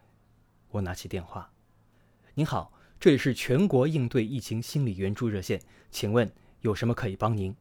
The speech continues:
？”“我女儿发烧了，是不是得了新型冠状病毒肺炎？”电话那头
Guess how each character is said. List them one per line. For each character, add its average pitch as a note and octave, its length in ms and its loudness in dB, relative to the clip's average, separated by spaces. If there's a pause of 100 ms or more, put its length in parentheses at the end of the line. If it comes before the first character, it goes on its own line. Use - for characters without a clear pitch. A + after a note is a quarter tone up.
(1300)
？”“我 D#3+ 100 8
女 C#3+ 100 8
儿 A#2 100 6
发 D#3 160 2
烧 D#3 220 6
了， G2+ 160 0 (880)
是 - 200 6
不 F3+ 80 6
是 D#3+ 120 4
得 C3+ 160 6
了 A#2+ 120 4
新 D#3 180 2
型 C3 160 0
冠 C#3+ 160 2
状 C3 140 0
病 A#2 120 -2
毒 G#2 100 -6
肺 A2+ 200 0
炎？” F#2 220 -4 (1600)
电 D3+ 200 4
话 D3 260 0
那 G#2+ 140 -4
头 F#2 400 -10